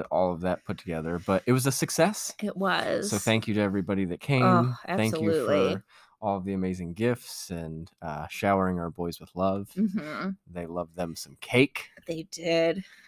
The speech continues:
Speaker 1: They were all
Speaker 2: Oh,
Speaker 1: about that cake.
Speaker 2: they were. Oh my gosh, it was adorable.
Speaker 1: Cole was a messy eater.
Speaker 2: Mm-hmm.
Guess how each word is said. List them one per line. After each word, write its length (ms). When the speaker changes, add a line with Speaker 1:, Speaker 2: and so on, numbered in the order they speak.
Speaker 1:
They 60
were 160
all 120
Speaker 2:
Oh, 80
Speaker 1:
about 260
that 180
cake. 220
Speaker 2:
they 160
were. 460
Oh 80
my 160
gosh, 300
it 80
was 300
adorable. 640
Speaker 1:
Cole 500
was 160
a 80
messy 420
eater. 320
Speaker 2:
Mm-hmm. 480